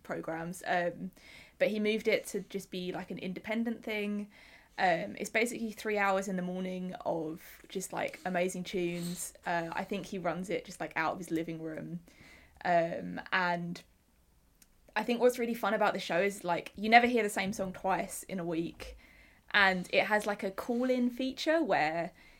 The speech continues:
if you call in to request a song, you then have to sing the song for it to, like, get <laughs> played. So kind of at, like, eleven A M on a Wednesday, I'll just hear, you know, a stranger on the show just singing, like, a really lovely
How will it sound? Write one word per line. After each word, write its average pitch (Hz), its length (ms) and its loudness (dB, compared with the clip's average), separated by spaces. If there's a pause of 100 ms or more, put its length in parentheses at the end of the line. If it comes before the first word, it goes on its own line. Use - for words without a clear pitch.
(100)
if 202 180 0
you 208 100 -4
call 226 240 2
in 214 160 2
to 220 100 -8
request 196 420 -6
a 185 40 -6
song, 175 540 -2 (500)
you 202 160 -2
then 196 160 6
have 202 200 -8
to 180 100 -14
sing 190 300 -2
the 175 80 -6
song 170 520 -4 (260)
for - 220 -6
it - 100 -6 (100)
to, - 60 -8
like, - 400 -10
get - 220 -2
<laughs> - 60 -10
played. 311 580 10 (320)
So 220 320 12
kind 196 220 6
of 196 240 4 (420)
at, 220 80 6
like, 214 160 10
eleven 214 340 8
A 190 140 6
M 185 120 2
on 180 60 0
a 175 60 2
Wednesday, 175 640 2
I'll 190 120 2
just 208 220 -4
hear, 185 400 2 (480)
you 180 100 -6
know, 156 240 -4
a 202 60 -6
stranger 185 640 0 (500)
on 180 160 2
the 180 80 -4
show 170 360 0
just 190 260 -8
singing, 180 460 -6 (180)
like, - 220 -8
a - 20 -4
really 175 240 -8
lovely 175 540 -6